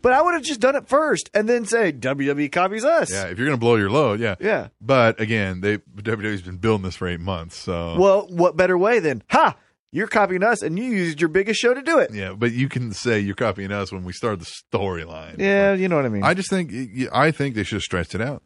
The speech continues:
Speaker 2: Do it at Sacrifice.
Speaker 1: Do it in the summer.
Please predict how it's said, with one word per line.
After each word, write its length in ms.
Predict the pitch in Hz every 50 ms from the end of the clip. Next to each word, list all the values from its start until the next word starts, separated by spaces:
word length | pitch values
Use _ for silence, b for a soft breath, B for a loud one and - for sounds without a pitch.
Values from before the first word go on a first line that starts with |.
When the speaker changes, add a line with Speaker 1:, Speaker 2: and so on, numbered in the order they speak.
| _ - 104
Speaker 2:
Do 140 | - 233
it 60 | 254 233
at 80 | 214
Sacrifice. 600 | - 254 247 - - 147 127 104 92 90 - - _ _ _ _ _ _ _ _ - -
Speaker 1:
Do 260 | 139 143 170 262 359
it 60 | 370
in 60 | 339
the 80 | 320 277
summer. 480 | - - 277 285 294 285 208 135 104